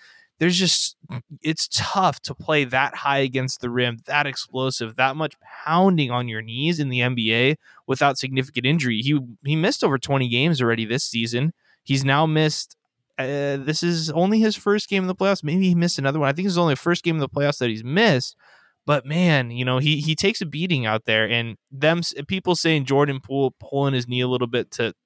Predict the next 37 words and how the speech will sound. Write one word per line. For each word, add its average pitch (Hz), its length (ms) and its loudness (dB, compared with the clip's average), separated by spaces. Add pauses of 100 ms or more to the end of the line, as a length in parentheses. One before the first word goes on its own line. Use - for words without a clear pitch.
(140)
to 131 100 -14
hurt 123 260 -2
him, 123 120 0
I, 117 240 0 (340)
I 165 80 4
just 190 120 0
don't 208 140 2
buy 156 220 4
it 101 100 -6
personally. 110 560 -4 (400)
Anyways, 170 360 4 (1300)
Golden 175 260 2
State's 160 320 0
losing 147 320 4
the 147 60 4
game, 127 300 0
Matt. 151 320 0
I 123 80 2
don't 131 100 2
know 139 60 2
if 135 80 -2
you 120 100 2
watched 117 260 2
it 131 80 0
last 123 240 0
night. 135 240 0
Golden 160 220 2
State 165 240 0
had 151 120 0
the 123 80 -4
lead 135 360 -4 (180)
for - 160 -8
sixty - 400 -4
seconds 117 560 -8 (140)
<laughs> - 960 -12
all 180 240 4
game. 131 400 0